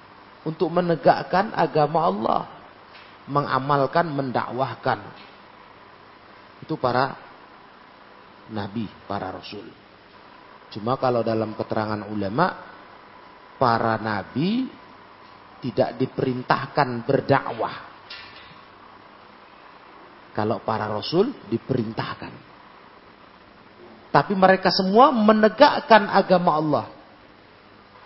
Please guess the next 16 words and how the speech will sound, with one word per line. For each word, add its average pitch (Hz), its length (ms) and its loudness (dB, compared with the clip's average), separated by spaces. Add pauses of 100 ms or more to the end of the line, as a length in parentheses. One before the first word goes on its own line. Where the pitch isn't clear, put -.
(960)
Itu - 160 -4
perjanjian. 208 800 0 (1400)
Ikatannya 170 800 2
kuat, 285 260 6 (460)
ghalidh, 185 800 6 (1040)
thaqil. 180 960 2 (2000)
Hmm, 87 340 -18
dari 107 220 -4
sini 156 300 -2 (280)
ada 123 320 2
satu 131 320 0
ilmu 143 480 0
yang 135 320 -2
harus 143 320 0 (240)
kalian 127 400 2
pahami. 135 720 -2